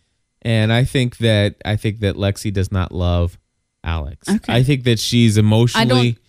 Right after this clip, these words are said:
Speaker 2: she's emotionally,
Speaker 1: distraught
Speaker 2: yeah.
Speaker 1: about what's happened to Alex. And she loves him as a
Speaker 2: She's not in love him,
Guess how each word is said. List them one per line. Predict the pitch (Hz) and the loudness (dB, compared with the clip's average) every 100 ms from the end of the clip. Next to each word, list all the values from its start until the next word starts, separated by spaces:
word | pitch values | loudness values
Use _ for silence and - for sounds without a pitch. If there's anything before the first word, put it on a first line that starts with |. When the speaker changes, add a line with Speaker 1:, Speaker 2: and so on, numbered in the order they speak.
| - | -6
Speaker 2:
she's | - 302 | 0 2
emotionally, | 139 247 | 4 2
Speaker 1:
distraught | 247 135 127 95 87 254 | 2 2 2 2 0 -2
Speaker 2:
yeah. | 311 117 | 0 0
Speaker 1:
about | 110 110 | 2 0
what's | 104 104 - | 0 -2 -2
happened | 117 120 104 95 | -4 -2 -2 -2
to | 101 | -4
Alex. | 90 85 80 - - - - _ _ _ _ _ - | -4 -2 -4 -6 -10 -14 -18 _ _ _ _ _ -2
And | 107 | -2
she | - 131 | 2 2
loves | 127 135 120 | 2 0 0
him | 131 117 - | -2 -2 -2
as | 107 101 95 - - - _ _ _ _ _ | 0 0 0 -2 -14 -20 _ _ _ _ _
a | 113 196 | -2 0
Speaker 2:
She's | 277 285 | 0 0
not | 302 - | -2 0
in | 320 | 0
love | 392 165 180 | 2 0 -2
him, | 143 | -6